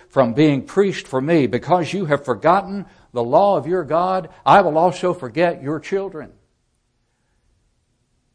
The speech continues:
Destruction because of lack of knowledge.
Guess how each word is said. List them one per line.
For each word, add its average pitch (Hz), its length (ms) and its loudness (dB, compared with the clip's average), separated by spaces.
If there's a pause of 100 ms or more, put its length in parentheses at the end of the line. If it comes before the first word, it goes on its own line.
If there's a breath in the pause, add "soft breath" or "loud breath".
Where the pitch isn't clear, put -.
(440)
Destruction 147 680 -4
because 110 340 -8
of 87 100 -14
lack 117 340 -4 (1200)
of 90 160 -14
knowledge. 73 580 -14